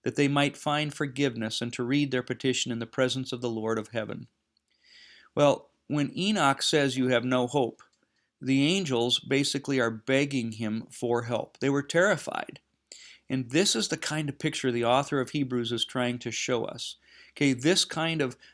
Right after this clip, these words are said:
of, um, judgment is at hand, and that we should be begging for forgiveness, because, you see, he withheld aid from the angels, but not from us. And so we have something to be thankful for. We have hope,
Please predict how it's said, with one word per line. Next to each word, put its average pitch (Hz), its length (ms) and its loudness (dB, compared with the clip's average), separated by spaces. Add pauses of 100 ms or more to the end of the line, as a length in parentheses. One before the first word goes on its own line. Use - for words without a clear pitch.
(120)
of, 117 600 0
um, 110 460 -4 (320)
judgment 131 640 2
is 120 160 0
at 113 200 0
hand, - 480 -2 (260)
and 135 120 2
that 123 100 0
we 165 100 4
should 151 180 -2
be 147 120 2
begging 131 600 0 (240)
for 139 200 -2
forgiveness, 117 640 -2
because, 127 480 -2
you 135 100 -4
see, 165 160 -2
he 165 140 -2
withheld 160 600 2
aid 113 360 0
from 120 160 -4
the 120 160 -2
angels, 143 640 -2 (840)
but 131 360 2
not 135 420 -2
from 117 220 -4
us. - 640 -6 (320)
And 135 100 -6
so 156 80 0
we 160 80 4
have 165 120 2
something 175 300 -2
to 151 60 -2
be 143 100 -2
thankful 143 480 -2
for. 117 220 -2
We 131 120 2
have 117 120 0
hope, - 380 4